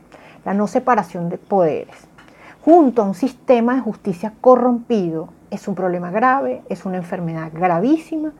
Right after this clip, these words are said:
que genera complicaciones relacionadas a esto. Y estas complicaciones no son otra cosa, sino que en Venezuela se cometen violaciones graves, gravísimas a los derechos humanos, violaciones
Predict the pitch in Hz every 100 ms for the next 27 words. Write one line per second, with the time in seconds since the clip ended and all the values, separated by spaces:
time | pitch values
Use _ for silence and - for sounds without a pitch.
0 | - - - 208 180 175 175 175 - 214
1 | 202 185 175 156 156 135 147 147 _ _
2 | _ - 180 160 156 156 139 135 - -
3 | - _ - - - - - - 220 240
4 | 254 - 320 - 330 320 320 339 - 339
5 | 254 226 254 202 202 214 226 226 240 247
6 | 196 170 175 196 _ _ 196 175 175 185
7 | 208 269 269 349 247 233 262 - _ _
8 | _ _ _ _ _ - - - 320 311
9 | 320 285 190 170 185 - 202 185 180 -
10 | 170 175 175 208 196 165 165 185 - 190
11 | 208 214 220 - 190 170 175 170 208 165
12 | 165 - 160 - 175 151 - - 170 -
13 | - - - 165 165 - 185 190 262